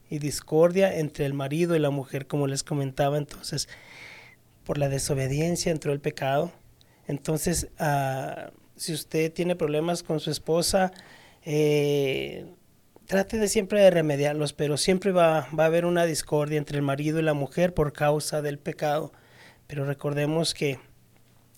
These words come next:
ah, la mujer se debe someter al hombre, pero recordemos que el hombre debe someterse a Dios.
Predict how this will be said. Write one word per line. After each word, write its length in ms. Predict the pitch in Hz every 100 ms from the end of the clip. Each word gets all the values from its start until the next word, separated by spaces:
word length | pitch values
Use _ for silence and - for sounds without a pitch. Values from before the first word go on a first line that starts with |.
| -
ah, 600 | - 165 151 143 151 - - _ -
la 160 | 175
mujer 400 | 175 - 180 185
se 160 | 185 175
debe 260 | 165 165
someter 500 | 160 170 151 135 147
al 140 | 139 139
hombre, 380 | 185 214 233 - - - - - -
pero 160 | 123 110
recordemos 600 | 123 - 139 139 165 -
que 120 | 147
el 100 | 147
hombre 260 | 175 165
debe 240 | 151 143 147
someterse 680 | - 135 131 - 139 - 135
a 60 |
Dios. 440 | 135 147 151 -